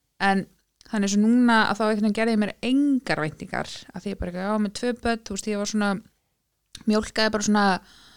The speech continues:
passlega nóg með stóra strákinn og ég eitthvað, já, með tvö börn, þú veist, þú veist, ég mjólka ekki rosalega mikið og, æ, þú veist, við bara sjáum hvað þetta verður. En á sama tíma alltaf svona eitthvað, „Ó, börn verður að vera með brjósti,“ eitthvað svona, æ,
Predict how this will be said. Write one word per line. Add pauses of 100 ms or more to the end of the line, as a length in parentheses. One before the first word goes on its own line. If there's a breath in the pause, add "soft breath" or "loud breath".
(640 soft breath)
passlega
nóg
með
stóra
strákinn
og
ég
eitthvað,
já, (160)
með
tvö
börn,
þú
veist, (680)
þú
veist,
ég
mjólka
ekki
rosalega
mikið
og, (380 soft breath)
æ, (280)
þú
veist,
við
bara
sjáum
hvað
þetta
verður.
En
á
sama
tíma
alltaf
svona
eitthvað,
„Ó,
börn
verður
að
vera
með
brjósti,“ (100)
eitthvað
svona,
æ,